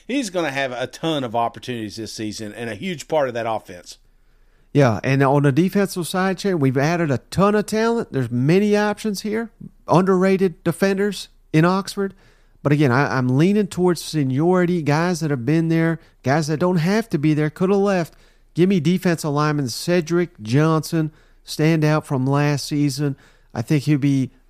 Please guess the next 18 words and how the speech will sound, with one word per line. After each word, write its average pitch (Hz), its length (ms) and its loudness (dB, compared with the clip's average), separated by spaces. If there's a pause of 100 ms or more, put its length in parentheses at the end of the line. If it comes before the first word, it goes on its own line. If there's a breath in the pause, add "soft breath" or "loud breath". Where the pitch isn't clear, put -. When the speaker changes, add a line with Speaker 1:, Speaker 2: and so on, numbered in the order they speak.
Speaker 2:
uh, 117 260 0
utilized 139 640 2
perfectly 147 580 0
in 117 120 -2
this 107 140 -4
Pete - 600 -6
Golding 147 540 2 (340)
defense. 127 640 2 (520)
Judkins, 156 720 0 (100)
Cedric 143 480 -2
Johnson, 135 580 -2 (280 soft breath)
there 170 100 0
may 156 160 2
not 131 180 2
be 131 120 2
a 120 40 2
better 113 240 0
one-two 131 680 0